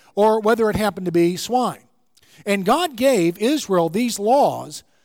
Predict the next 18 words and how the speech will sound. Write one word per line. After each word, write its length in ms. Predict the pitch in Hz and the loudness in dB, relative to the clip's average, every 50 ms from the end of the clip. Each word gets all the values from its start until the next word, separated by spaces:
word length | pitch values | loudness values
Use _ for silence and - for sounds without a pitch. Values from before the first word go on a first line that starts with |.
| _ _ _ | _ _ _
uh, 120 | - 196 - | -16 -10 -2
for 160 | - 254 240 | 2 2 2
a 40 | 226 | 2
number 240 | 254 277 262 226 196 | 2 0 0 0 0
of 100 | 156 170 | 0 -2
reasons 380 | 160 151 139 - 165 170 170 | -2 -4 -4 -6 -8 -12 -10
until 400 | - 180 185 180 - 277 294 294 | -8 -6 -6 -4 -2 0 0 0
the 120 | 254 247 - | 0 -2 -4
Holy 340 | - 233 240 233 226 226 | -2 -2 -2 -2 -2 -4
Spirit 420 | - - - 190 175 175 165 170 - | -6 -8 -6 -6 -6 -6 -6 -8 -8
came, 320 | - 262 285 220 139 - _ _ _ _ _ _ _ - | -4 -4 -4 -4 -6 -10 _ _ _ _ _ _ _ -8
uh, 80 | 202 208 | -8 -6
one 260 | 190 175 233 320 349 | 0 2 2 2 2
of 120 | 330 240 | 0 -2
which 240 | 175 165 175 175 - | -2 -2 -2 -2 -2
happened 340 | - 208 214 202 - 190 175 | -4 -4 -4 -4 -6 -6 -8
to 60 | 170 | -4
be 360 | 165 254 277 214 165 156 151 | -2 -2 -2 0 -2 -2 -4